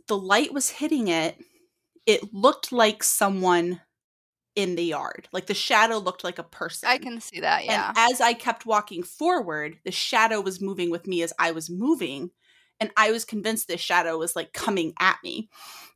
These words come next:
Speaker 1: And so I hit the button on the key ring, and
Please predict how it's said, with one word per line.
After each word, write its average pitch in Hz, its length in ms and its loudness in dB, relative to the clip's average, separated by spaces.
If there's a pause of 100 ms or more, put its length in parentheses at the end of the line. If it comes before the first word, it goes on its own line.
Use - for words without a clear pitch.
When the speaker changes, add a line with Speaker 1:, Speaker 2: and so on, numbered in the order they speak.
(100)
Speaker 1:
And 220 200 4
so 185 600 6 (680)
I 196 100 4
hit 240 260 -4
the 208 60 -4
button 185 600 0 (840)
on 190 220 4
the 190 60 -2
key 220 260 -6
ring, 147 400 -8 (460)
and 233 360 2